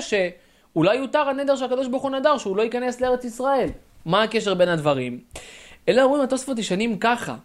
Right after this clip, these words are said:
הנדר חשב משה רבנו שהותר, כי כתוב, "לא תביאו, אתה, אתם, משה ואהרון, לא תביאו את עם ישראל אל הארץ."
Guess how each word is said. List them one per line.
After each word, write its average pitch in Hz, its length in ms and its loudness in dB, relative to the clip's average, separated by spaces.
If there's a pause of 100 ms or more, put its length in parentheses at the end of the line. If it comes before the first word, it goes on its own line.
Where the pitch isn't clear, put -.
(380)
הנדר 185 760 2
חשב 170 300 -4
משה 165 300 -4
רבנו 156 340 2
שהותר, 139 600 2 (1040)
כי 156 120 0
כתוב, 262 640 2 (1200)
"לא 208 280 2
תביאו, 269 580 0 (920)
אתה, 294 420 0
אתם, 294 300 0 (160)
משה 277 260 4
ואהרון, 285 560 4 (100)
לא 240 220 2
תביאו 269 380 4
את - 280 -4 (500)
עם 190 200 0
ישראל 202 600 2 (100)
אל 175 140 4
הארץ." 147 640 0